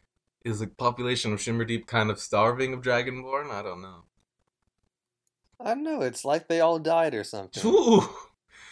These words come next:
Speaker 1: Ooh. Okay.
Speaker 2: I don't know. I'm doing story implications
Speaker 1: Uh,
Speaker 2: here.
Speaker 1: yeah, it's an implication, all right. Fucking right.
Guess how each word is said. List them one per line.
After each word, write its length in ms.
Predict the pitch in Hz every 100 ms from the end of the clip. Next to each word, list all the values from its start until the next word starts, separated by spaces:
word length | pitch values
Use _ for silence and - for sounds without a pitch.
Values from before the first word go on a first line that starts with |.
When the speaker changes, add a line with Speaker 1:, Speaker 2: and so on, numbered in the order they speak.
| - - - _ _ _ -
Speaker 1:
Ooh. 440 | 254 370 294 156 127 - _ _ _ -
Okay. 560 | 214 349 349 320 285 320 _ _ _ _ _ _ _ _ _ _ _ _ _ _ _ _ 208
Speaker 2:
I 100 | 151
don't 160 | 240
know. 220 | 330 427 403
I'm 140 | 165 120
doing 280 | 147 196 233
story 380 | - 294 349 180
implications 680 | 147 143 135 107 - 104
Speaker 1:
Uh, 20 | 214
Speaker 2:
here. 160 | 95
Speaker 1:
yeah, 220 | 180 330 302
it's 80 | 202
an 120 | 196
implication, 640 | 220 220 202 285 311 190
all 140 | 147 120
right. 260 | 117 127 - -
Fucking 400 | 160 156 - 95 101
right. 240 | 127 165